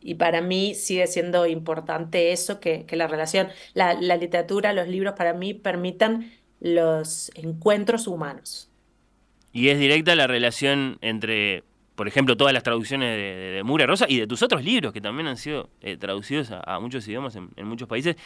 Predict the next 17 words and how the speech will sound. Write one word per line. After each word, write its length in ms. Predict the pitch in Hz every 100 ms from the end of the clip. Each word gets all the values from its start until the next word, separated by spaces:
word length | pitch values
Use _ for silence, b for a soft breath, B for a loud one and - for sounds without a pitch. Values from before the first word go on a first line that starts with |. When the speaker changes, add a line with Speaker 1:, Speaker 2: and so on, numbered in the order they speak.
| B
Speaker 2:
y 180 | - 110
esta 200 | 131 127
representación 680 | 110 104 104 113 104 101 113
tuya 180 | 113 113
que 100 | 101
tenés, 160 | 117
es 60 | 117
decir, 220 | 107 117
han 220 | 117 131
sido 420 | 123 147 143 147 b b b b b
de, 240 | - 101 69
i-, 200 | 110 127 120
importantes 520 | 120 117 110 151 160
para 160 | - 113
vos 100 | 139
de 60 |
manera 300 | 151 135 135